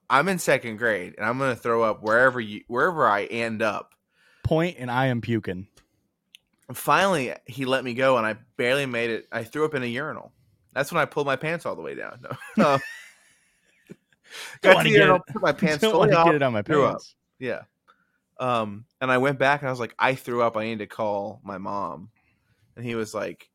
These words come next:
Speaker 1: "You only threw up because you were so upset that you didn't do your homework." And I was like,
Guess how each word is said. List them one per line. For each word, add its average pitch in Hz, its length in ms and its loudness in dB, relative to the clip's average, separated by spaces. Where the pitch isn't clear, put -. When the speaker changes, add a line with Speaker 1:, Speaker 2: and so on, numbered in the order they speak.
Speaker 1:
"You 170 240 0
only 139 220 -2
threw 120 340 -2
up 127 180 0
because 113 380 -12
you 113 140 -8
were 113 100 -6
so 123 240 -4
upset 110 340 -4
that 107 80 -10
you 113 80 -8
didn't 107 240 -8
do 107 60 -10
your 110 180 -4
homework." 113 640 -8
And 123 80 -4
I - 20 0
was 127 140 -6
like, 113 260 -2